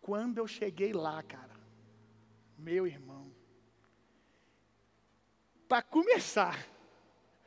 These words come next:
alguma coisa estranha tava acontecendo.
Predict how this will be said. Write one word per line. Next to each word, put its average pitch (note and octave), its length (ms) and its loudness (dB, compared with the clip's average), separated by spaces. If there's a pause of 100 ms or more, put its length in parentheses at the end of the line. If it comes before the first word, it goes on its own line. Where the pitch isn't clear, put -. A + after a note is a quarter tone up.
(420)
alguma B3+ 440 8
coisa D#4 280 6
estranha B3 340 4
tava B3 180 2
acontecendo. G#3+ 720 -2